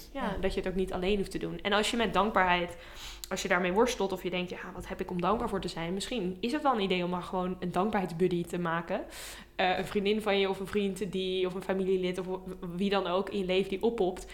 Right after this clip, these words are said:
Speaker 1: Om een soort van dat samen, te, weet je wel, elkaar aan het einde van de dag te appen, bij wijze van spreken. Van, "Nou, hier ben ik dankbaar voor." Dat is best wel mooi. Het komt nu zo me op dat ik denk, "Nou ja, dat is best wel," zeker als je dat een moeilijke oefening vindt. Want dan kan iemand met je meedenken. Of iemand,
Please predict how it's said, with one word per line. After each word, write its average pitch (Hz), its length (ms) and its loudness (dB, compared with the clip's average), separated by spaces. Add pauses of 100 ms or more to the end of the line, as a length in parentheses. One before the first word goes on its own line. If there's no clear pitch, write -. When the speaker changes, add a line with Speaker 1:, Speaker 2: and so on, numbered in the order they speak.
(1000)
Speaker 1:
Om 226 180 6
een 214 60 6
soort 208 180 4
van 214 100 2
dat 202 140 4
samen, 214 480 10
te, - 100 -8
weet 208 120 4
je 240 60 2
wel, 302 140 8
elkaar 233 220 6
aan 214 60 6
het 214 100 -2
einde 226 220 6
van 226 100 0
de 202 60 4
dag 208 220 2
te - 120 -6
appen, 254 260 2
bij 185 80 2
wijze 190 240 4
van 180 100 -2
spreken. 196 400 0
Van, 262 100 0
"Nou, 208 160 8
hier 208 100 0
ben 190 100 0
ik 185 120 -4
dankbaar 214 380 0
voor." 185 300 -4 (880)
Dat 214 100 -2
is 180 60 -6
best 240 120 6
wel 196 180 4
mooi. 233 300 4
Het 196 120 2
komt 214 180 2
nu 208 140 2
zo 190 160 0
me 190 60 -4
op 240 160 0
dat 202 80 0
ik 185 60 0
denk, 202 220 -4
"Nou 185 320 0
ja, 185 160 -6
dat 180 140 -10
is 175 100 -10
best 196 200 0
wel," 190 340 4
zeker 220 220 8
als 220 120 2
je - 60 -2
dat 202 140 2
een 196 100 2
moeilijke 208 300 4
oefening 180 380 -2
vindt. - 240 -6
Want 208 100 -4
dan 214 100 -2
kan 196 100 0
iemand 190 180 -2
met 185 120 -6
je 240 60 -6
meedenken. 240 640 4
Of 190 100 0
iemand, 185 260 -4